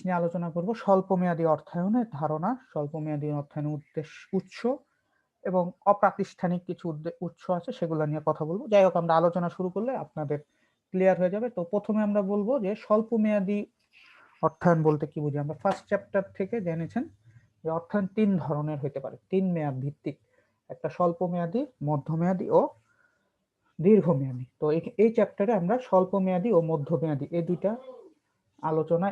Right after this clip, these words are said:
এই চ্যাপ্টারে হবে। তো সেটাকে আমরা স্বল্প মেয়াদী অর্থায়ন বলবো, যেই অর্থায়নটা এক বছর মেয়াদ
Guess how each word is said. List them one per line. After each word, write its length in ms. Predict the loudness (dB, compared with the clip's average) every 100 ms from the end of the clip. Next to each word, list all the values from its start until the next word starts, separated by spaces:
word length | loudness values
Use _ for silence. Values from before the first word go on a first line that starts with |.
| 0
এই 60 | 0
চ্যাপ্টারে 380 | 0 2 2 2
হবে। 220 | 2 4 2 0 -18 _ _ _ _ -20 -20 _ _ 0
তো 60 | 6
সেটাকে 280 | 8 8 10 12
আমরা 120 | 10 10
স্বল্প 240 | 8 8 10 10
মেয়াদী 300 | 10 10 8 6 _ _ _ _ 2 2
অর্থায়ন 360 | 4 8 10 10
বলবো, 200 | 10 8 8
যেই 180 | 10 10 8 4 -2
অর্থায়নটা 580 | 0 4 8 10 10 8 4 -2 _ _ _ _ _ _ _ 6 6
এক 60 | 6 4
বছর 260 | 4 8 8
মেয়াদ 180 | 10 8